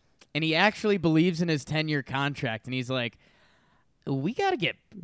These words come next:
I gotta tell you what, man, we gotta get picks. We gotta start over.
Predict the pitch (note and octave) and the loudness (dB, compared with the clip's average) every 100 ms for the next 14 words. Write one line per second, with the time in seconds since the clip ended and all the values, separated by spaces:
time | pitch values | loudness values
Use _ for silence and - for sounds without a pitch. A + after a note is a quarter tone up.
0 | - D#3 - D3 - E3 C#3+ C3+ E3+ A#2+ | -10 -6 -4 -4 0 4 4 4 2 -2
1 | A2 G#2 F3 A#3+ E3 B2+ A#2 - E3+ F#3 | -8 -4 -2 0 0 -2 -4 -2 0 0
2 | - D#3 A3+ D3+ - C3+ C3 A#2+ D#3 F3+ | -2 -2 -2 -4 -2 0 2 2 2 2
3 | E3+ | 0